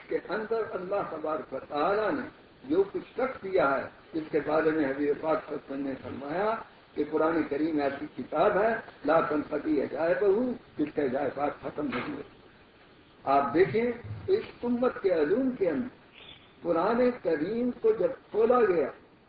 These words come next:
تو ایک نہیں، دو نہیں، سینکڑوں اور ہزاروں کی تعداد میں تفاسیر لکھی۔ اور ایک ایک تفسیر چھوٹی نہیں،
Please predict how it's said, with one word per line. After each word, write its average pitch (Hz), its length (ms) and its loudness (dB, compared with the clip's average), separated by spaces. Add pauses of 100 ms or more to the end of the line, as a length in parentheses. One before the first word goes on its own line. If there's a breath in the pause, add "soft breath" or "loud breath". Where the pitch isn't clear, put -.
تو - 80 -4
ایک 440 480 6
نہیں، 302 540 -6
دو 185 300 0
نہیں، 139 360 -6 (720)
سینکڑوں 240 500 -2
اور 240 120 2
ہزاروں 208 680 0
کی - 220 -12
تعداد 175 380 0 (100)
میں 190 160 -8
تفاسیر 143 500 -8
لکھی۔ - 220 -16 (1500)
اور 190 160 0
ایک 269 360 4
ایک 247 100 -4 (100)
تفسیر 226 380 -8 (240)
چھوٹی 226 380 -2
نہیں، 247 360 -2